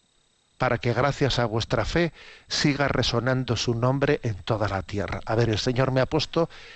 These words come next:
en este mundo, en esta situación. Que las cosas están complicadas, bueno, muy bien, pero el Señor ha querido que yo viva este momento de la historia. ¿Y por qué será? Pues mira, será tal vez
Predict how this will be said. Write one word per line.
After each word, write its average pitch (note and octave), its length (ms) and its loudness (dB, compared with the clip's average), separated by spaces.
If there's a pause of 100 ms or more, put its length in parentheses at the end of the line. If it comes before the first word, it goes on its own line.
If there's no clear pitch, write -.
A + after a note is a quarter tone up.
(160)
en A#2 180 0
este A2+ 260 0
mundo, G2+ 400 -6 (340)
en A#2+ 140 2
esta A#2 240 2
situación. G2 500 -4 (420)
Que C#3+ 120 2
las B2 180 4
cosas D#3+ 280 0
están D3 320 2
complicadas, C3+ 680 0
bueno, G#2+ 280 -2
muy B2 140 2
bien, G2 220 -2
pero A#2 160 2
el A#2 40 2
Señor C#3 420 0 (180)
ha B2 100 0
querido C3+ 400 2
que A#2 220 -2
yo C3+ 240 2 (340)
viva C3+ 400 2
este B2 240 0
momento B2 460 2
de B2+ 120 2
la G#2 100 0
historia. G2+ 520 -2
¿Y - 120 -2
por - 260 0
qué G#3 120 2
será? F#2+ 380 -2
Pues A#2 200 2
mira, A2 220 2
será C3 280 2
tal B2 240 -2
vez C3 320 2